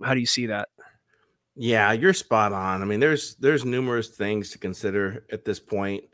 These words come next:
Speaker 2: You know, I'll bring this into the stream real quick. I'm not gonna play any of it, but,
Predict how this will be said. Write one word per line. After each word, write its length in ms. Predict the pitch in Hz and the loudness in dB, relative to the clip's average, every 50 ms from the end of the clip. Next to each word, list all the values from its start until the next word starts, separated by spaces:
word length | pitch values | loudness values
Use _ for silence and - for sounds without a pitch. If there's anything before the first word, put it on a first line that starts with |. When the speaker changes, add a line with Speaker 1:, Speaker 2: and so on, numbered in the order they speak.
| _ _ _ _ _ _ _ _ - | _ _ _ _ _ _ _ _ -8
Speaker 2:
You 80 | 107 | -6
know, 100 | 98 98 | -2 -2
I'll 100 | 101 107 | -2 -2
bring 240 | 110 113 117 113 107 | 0 0 0 0 0
this 200 | 101 101 - - | 0 -2 -2 -4
into 140 | 104 98 98 | -4 -4 -4
the 60 | 92 | -6
stream 300 | - - - 98 95 95 | -8 -6 -4 -4 -2 -2
real 140 | 95 90 - | -2 -2 -2
quick. 200 | - 104 90 - | -4 -6 -6 -4
I'm 80 | 92 | -2
not 160 | 110 135 131 - | 0 0 0 0
gonna 140 | 110 92 | -4 -8
play 300 | 90 - - 110 104 104 | -8 -6 -6 -4 -4 -2
any 180 | 95 90 90 87 | -2 -2 -4 -4
of 140 | 87 85 90 | -4 -4 -4
it, 180 | 92 87 - | -6 -6 -6
but, 120 | - 85 | -8 -10